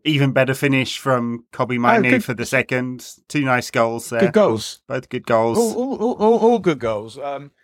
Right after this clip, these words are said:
Speaker 2: Shaw played well.
Speaker 1: Yeah.
Speaker 2: Um, Martinez was hitting passes. Having him back is gonna make a massive difference.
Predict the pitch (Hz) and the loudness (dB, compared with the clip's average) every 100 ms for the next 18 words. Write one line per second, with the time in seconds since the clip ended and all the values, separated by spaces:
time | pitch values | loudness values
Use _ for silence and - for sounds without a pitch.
0 | _ - 160 160 - 147 139 147 143 143 | _ -4 0 0 0 -2 0 0 0 0
1 | 160 _ 139 147 165 - _ 123 123 127 | -4 _ 0 0 0 -10 _ -2 0 -4
2 | 139 - 139 139 131 165 147 131 117 127 | -14 -10 2 2 4 2 4 2 -2 -6
3 | 123 107 - - 147 127 135 131 131 139 | -8 -10 -20 -8 -6 -2 2 2 0 -2
4 | 160 147 135 131 117 98 110 98 104 104 | 0 2 2 2 0 -2 -6 -8 -6 -6
5 | 98 101 104 92 98 90 101 - 120 127 | -8 -8 -8 -8 -12 -10 -12 -8 -8 -8
6 | - | -16